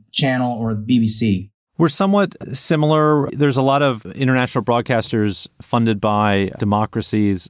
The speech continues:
Speaker 2: that operate in a similar space and have kind of similar history of doing a lot of radio in a variety of languages. We overlap in some markets. So in some markets, we're actually competitors with outlets like Deutsche Welle or the B B C.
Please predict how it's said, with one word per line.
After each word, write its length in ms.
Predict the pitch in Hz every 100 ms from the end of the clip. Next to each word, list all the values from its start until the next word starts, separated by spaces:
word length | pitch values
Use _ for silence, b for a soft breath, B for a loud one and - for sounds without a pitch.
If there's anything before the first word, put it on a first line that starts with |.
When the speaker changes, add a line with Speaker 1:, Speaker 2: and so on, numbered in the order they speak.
| _
Speaker 2:
that 420 | - 101 95 92 -
operate 480 | 113 - 101 101
in 120 | 104 98
a 60 |
similar 460 | - 110 98 92 85
space 580 | - - 117 120 - 101
and 140 | 92
have 440 | 95 92 95 - -
kind 120 | 92
of 140 | 98
similar 340 | - 113 98 92
history 640 | 165 - - 127 120 113
of 160 | 95 90
doing 200 | 98 95
a 40 |
lot 180 | 92 92
of 120 | 90
radio 640 | 117 120 110 104 101 95
in 100 | 92
a 80 | 87
variety 340 | 95 92 90
of 100 | 87
languages. 680 | 110 117 113 101 107 101 92 _ B B B B -
We 160 | 135 113
overlap 600 | 120 123 120 120 127 113
in 160 | 107
some 280 | - 131 120
markets. 680 | 123 123 123 139 135 - -
So 180 | - 101
in 80 | 92
some 220 | - 113
markets, 420 | 113 110 107 -
we're 80 | 104
actually 640 | 101 - 98 95 95 92 - -
competitors 800 | 98 - 107 113 123 123 120 - _
with 420 | 113 107 104 - -
outlets 440 | 110 113 117 -
like 180 | 101 95
Deutsche 240 | 107 104
Welle 500 | 107 98 104 107 107 -
or 160 | 113
the 100 | 95
B 160 | 90 104
B 160 | 104 95
C. 480 | - 113 113 113